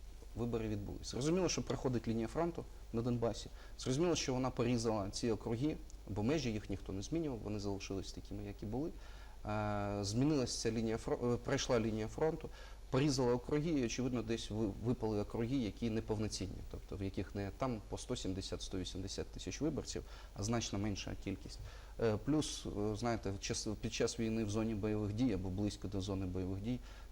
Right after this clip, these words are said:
не так ба-, можна зрозуміти і явку людей, а, там, що багато хто виїхав з цієї території. Е, ну, звичайно, виглядає це не зовсім,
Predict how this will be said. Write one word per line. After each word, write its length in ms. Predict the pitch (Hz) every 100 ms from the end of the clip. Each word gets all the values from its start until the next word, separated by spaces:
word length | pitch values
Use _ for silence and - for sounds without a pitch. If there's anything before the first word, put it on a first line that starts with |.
| -
не 100 | 101
так 120 | 113
ба-, 140 | 110 110 - - - - -
можна 280 | 117 110
зрозуміти 560 | 104 107 113 113 117 95
і 300 | 98 95 92
явку 340 | 135 143 -
людей, 300 | 120 113 113 117 - - -
а, 100 | -
там, 160 | - 95 -
що 340 | - 95 92 -
багато 260 | 95 110 95
хто 140 | -
виїхав 440 | 98 131 123 - - - - - -
з 60 |
цієї 300 | - 110 104
території. 640 | 98 101 104 98 90 110 - - - - -
Е, 280 | - 101 95 - - -
ну, 460 | 110 156 160 143 117
звичайно, 400 | - 165 147 123
виглядає 460 | 123 123 131 127
це 320 | 113 120 113
не 120 | 107 120
зовсім, 360 | 117 92 -